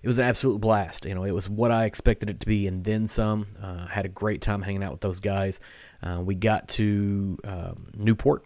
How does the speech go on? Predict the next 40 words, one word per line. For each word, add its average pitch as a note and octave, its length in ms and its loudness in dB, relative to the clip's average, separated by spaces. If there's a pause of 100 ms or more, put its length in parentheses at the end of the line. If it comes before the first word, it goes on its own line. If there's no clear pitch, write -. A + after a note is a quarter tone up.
(140)
I G2 80 -6
was, F#2 160 -4
I G#2 100 0
was G2+ 160 0
staying A2+ 300 4
in G#2+ 100 4
Newport G#2 300 0
with F#2 80 -4
my F#2 100 -2
family, G#2 380 2
doing G2 200 -2
a F#2+ 60 -4
little G2 160 -6
quick - 240 -8
spring G2 280 -6
break G2 260 -4
trip. - 280 -4 (440)
Did G#2 120 2
an F#2+ 60 0
aquarium G2 460 0
and G2 80 0
a F#2+ 40 -2
zoo G2 360 2
and G2 260 -2
all G2+ 160 4
those G2 200 0
things G#2 200 0
that - 80 -8
you G2+ 80 -4
do G2 380 -2 (120)
a-, - 60 -8
as, G2 540 -4
as F#2+ 180 -6
a F#2+ 40 -8
family. G2+ 540 0 (520)
Um, G2 460 -2 (640)
but G#2+ 240 0
we A2 120 2
met A2+ 200 2
up A#2 220 2